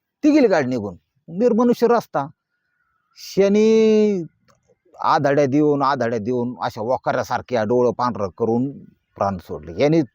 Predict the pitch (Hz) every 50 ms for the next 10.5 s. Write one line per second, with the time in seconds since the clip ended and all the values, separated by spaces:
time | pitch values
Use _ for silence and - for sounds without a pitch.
0 | _ _ _ - - 175 175 185 190 202 214 214 208 208 190 170 143 143 127 120
1 | 107 95 - - 104 98 92 87 87 104 120 _ _ _ _ _ _ _ _ -
2 | 139 143 - _ - 123 107 - 175 160 - 156 147 151 165 _ _ _ _ _
3 | _ _ _ _ _ _ _ - - - 175 - - - 175 147 123 90 117 113
4 | 95 90 78 113 95 - 107 - - 151 139 - - - 135 98 - 117 95 -
5 | 117 120 107 90 82 101 95 - 107 113 110 127 151 151 131 113 131 131 127 120
6 | 127 127 113 - 127 120 113 113 - - 120 117 113 110 104 98 101 98 95 85
7 | - _ - 95 _ _ _ _ _ - - 104 127 135 135 127 127 120 123 117
8 | 92 92 131 180 190 151 262 285 247 - - 147 120 117 117 120 123 110 98 113
9 | 127 120 180 196 - - - 120 101 101 95 110 120 151 180 190 175 180 170 156
10 | 104 - 98 90 87 85 82 76 71